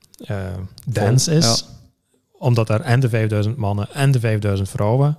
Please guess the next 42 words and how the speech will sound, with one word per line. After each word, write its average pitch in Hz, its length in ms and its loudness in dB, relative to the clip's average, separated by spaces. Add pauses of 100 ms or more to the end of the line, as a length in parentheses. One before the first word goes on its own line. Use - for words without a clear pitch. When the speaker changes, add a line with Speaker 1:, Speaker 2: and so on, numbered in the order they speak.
Speaker 1:
eh, 143 300 -6
reeksen 139 300 -2
gaan 135 140 0
gelopen 131 300 0
worden. 139 200 2
Speaker 2:
Dat 143 80 2
is 139 60 -2 (100)
twee - 20 0 (140)
keer - 20 -12 (140)
kwartier 135 340 0
voor 127 120 0
die 117 140 2
mensen, 104 340 -2
hè? 113 60 0 (1400)
Speaker 1:
Ah, 113 320 0 (220)
maar 107 300 -4
het - 100 -8
zijn 101 140 -4
twee 101 200 -4
reeksen. 104 420 -2 (440)
Speaker 2:
Dat - 100 -14
is, - 240 -4
eh, 120 120 2
een 135 160 2
uurtje 127 300 2
dan. 147 280 -4
Allee. 113 220 0
Speaker 1:
Voilà. 107 400 0 (120)
Maar 113 120 0
dus 120 160 0
dat 127 100 0
programma, 110 460 2
dat 120 160 2
zit, 107 220 0
eh, 107 160 2
dat 107 100 -4
gaat 104 100 2
heel 113 100 4
Speaker 2:
Doorlopen. 151 320 4
Speaker 1:
vol 98 100 2
steken. 120 440 0
Ja. 113 120 6